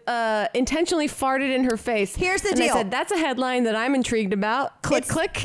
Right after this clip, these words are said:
Speaker 2: it's Miriam Margolis, who I
Speaker 1: Yeah.
Speaker 2: guess is also in Harry Potter, but I don't know what she plays. Um,
Speaker 1: I
Speaker 2: but
Speaker 1: couldn't tell ya.
Speaker 2: but, but essentially, they made a movie together forever ago, uh, nineteen ninety-nine. They were in, uh,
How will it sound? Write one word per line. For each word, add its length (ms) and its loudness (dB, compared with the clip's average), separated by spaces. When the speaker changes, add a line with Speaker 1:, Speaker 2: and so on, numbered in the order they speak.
Speaker 2:
it's 280 -2
Miriam 680 0
Margolis, 800 0
who 80 -2
I 120 2
Speaker 1:
Yeah. 60 0
Speaker 2:
guess 200 -4
is 120 2
also 500 0
in 340 -4
Harry 200 -2
Potter, 300 -4
but 120 -2
I 80 -2
don't 140 -4
know 80 -2
what 140 -2
she 140 -6
plays. 460 -4
Um, 360 0
Speaker 1:
I 40 -18
Speaker 2:
but 200 2
Speaker 1:
couldn't 240 -4
tell 160 -6
ya. 200 -6
Speaker 2:
but, 260 -6
but 340 -2
essentially, 520 -2
they 640 -2
made 580 0
a 80 0
movie 300 0
together 480 -2
forever 600 -2
ago, 520 -2
uh, 300 0
nineteen 320 -2
ninety-nine. 680 -2
They 120 0
were 280 2
in, 340 0
uh, 560 0